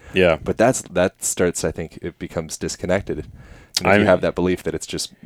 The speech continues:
Speaker 2: me behind the skin.
Speaker 1: Yeah. You're talking about the overview effect, I think.
Speaker 2: Yeah,
Speaker 1: It's,
Speaker 2: that's what it's
Speaker 1: um,
Speaker 2: called.
Speaker 1: yeah, I mean, I think that's part of the human condition is that we're, we're trapped into this, uh, cycle of really being un-, unable to see the forest for the trees.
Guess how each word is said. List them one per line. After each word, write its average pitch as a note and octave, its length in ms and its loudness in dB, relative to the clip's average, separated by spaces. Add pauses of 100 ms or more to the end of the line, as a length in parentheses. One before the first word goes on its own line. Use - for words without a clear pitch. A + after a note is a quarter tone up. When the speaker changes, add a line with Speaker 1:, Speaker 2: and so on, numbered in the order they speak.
Speaker 2:
me F#2 320 -6
behind E2 340 -4
the D#2+ 40 -8
skin. D#2 420 -6 (120)
Speaker 1:
Yeah. F#2+ 380 6 (720)
You're G#2+ 140 6
talking B2 220 6
about G2+ 140 4
the E2+ 80 0
overview F2 480 4
effect, D#2+ 340 -2
I D#2+ 80 -2
think. D#2 440 -6
Speaker 2:
Yeah, G#2+ 200 2
Speaker 1:
It's, F#2+ 140 -2
Speaker 2:
that's G2 100 4
what F#2 40 4
it's F2 180 2
Speaker 1:
um, D#2+ 40 -8
Speaker 2:
called. C#2+ 200 -12 (540)
Speaker 1:
yeah, D#3 200 8
I F2+ 60 6
mean, A#2 120 8
I B2+ 60 8
think D3+ 160 6
that's C#3 80 4
part C3+ 180 4
of B2+ 40 6
the A#2 60 4
human B2 200 0
condition G#2 380 2
is E2 80 0
that E2+ 200 4
we're, F2+ 320 4
we're F2 200 0
trapped - 600 4
into D#2+ 220 -10
this, - 480 -2
uh, D#2+ 220 -2
cycle F2+ 640 2
of D#2 400 -2 (640)
really G#2+ 220 4
being F2+ 240 2
un-, F#2+ 240 -2 (160)
unable G2+ 400 4
to F2 60 0
see F2+ 540 0
the D#2+ 100 -4
forest E2 460 0
for F2 200 -2
the E2 80 -6
trees. - 580 -4